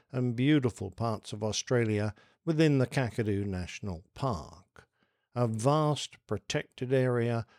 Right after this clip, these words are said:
of diverse ecosystems, including extensive areas of savanna woodlands, open forest, floodplains, mangroves, tidal mudflats, coastal areas,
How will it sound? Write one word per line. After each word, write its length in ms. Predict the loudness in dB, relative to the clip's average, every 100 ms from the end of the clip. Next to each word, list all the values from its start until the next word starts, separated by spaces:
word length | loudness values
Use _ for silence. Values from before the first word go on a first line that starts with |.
| _
of 220 | -4 -2
diverse 640 | 2 2 2 2 2 0 -2
ecosystems, 1300 | -6 -6 -6 -8 -8 -6 -6 -6 -10 -12 -12 -16 -20 _
including 640 | -6 -2 4 4 4 2 -2 -8 -6
extensive 840 | -4 -4 0 0 0 0 2 4
areas 520 | 4 6 4 4 2
of 220 | 0 0
savanna 600 | -2 0 0 0 0 0
woodlands, 760 | 0 2 0 -2 -6 -8 -14 -20 _ 0
open 380 | 0 0 -4
forest, 720 | -6 -4 -2 -2 -4 -8 -16 -20 -10
floodplains, 1000 | -2 -2 -2 -6 -10 -8 -8 -10 -14 -10
mangroves, 920 | -4 0 0 0 4 6 6 4 0 -12 -20 _ -10
tidal 480 | -4 -2 0 0 0
mudflats, 880 | 0 0 -2 -6 -6 -6 -8 -14 -14
coastal 500 | -4 -2 -2 -2 2
areas, 540 | 2 2 2 0 -2